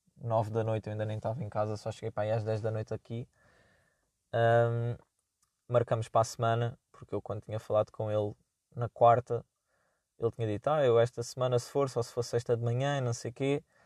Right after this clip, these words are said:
se não para a semana, quinta ou sexta." Fiquei tipo, "Bem, isto para não atrasar muito, se calhar começa-se já." Mas pá, eu vi o estado em que estava aquilo e depois aqui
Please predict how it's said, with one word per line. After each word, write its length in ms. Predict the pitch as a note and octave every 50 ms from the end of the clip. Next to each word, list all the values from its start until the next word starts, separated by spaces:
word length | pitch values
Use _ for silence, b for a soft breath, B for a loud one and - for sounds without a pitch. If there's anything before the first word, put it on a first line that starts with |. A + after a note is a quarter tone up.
| b b b b b b
se 100 | - - C3+
não 120 | B2+ B2
para 100 | B2 B2+
a 40 | B2
semana, 380 | - - - C3 C3+ C3+ C3+
quinta 280 | B2+ - - B2+ B2+ B2+
ou 60 | B2
sexta." 280 | - - C#3 C#3 C3+ C3
Fiquei 160 | - - A#2+
tipo, 200 | - F#2 - -
"Bem, 160 | G#2+ B2+ C3+ - _ _ _ _ _ _ _ _ _ _ _ _ _ _ _ -
isto 500 | A#2 G#2+ - - - _ - A2 G#2+ G#2+
para 140 | - A2+
não 120 | A2+ A2 A2
atrasar 380 | A2+ - A#2+ A#2+ A2+ A#2 A2+ A#2
muito, 240 | B2 B2+ C3+ C3+ -
se 60 | -
calhar 200 | - C#3 C#3 C3+
começa-se 480 | - - C3 C3+ - C3+ C#3 - - B2
já." 160 | A#2 G#2 - b b b b b b b b b b
Mas 180 | - A2 G#2 -
pá, 180 | - - G2 F#2+
eu 160 | G#2 G2+ G#2+
vi 340 | G#2+ G#2 A2+ G#2+ A2 G#2+ G#2
o 40 | A2
estado 280 | A2+ - - G#2+ A2
em 40 | G#2+
que 40 | G#2+
estava 220 | - G#2+ G#2 G#2+
aquilo 480 | G#2+ G#2+ - - C3 C3+ C#3+ C#3+ C3 A#2
e 120 | G#2+ G#2
depois 380 | G2 _ - A2+ A2 G#2 G2+ A#2
aqui 480 | A2 G#2 _ - A#2 A2+ A2 G#2+ G2+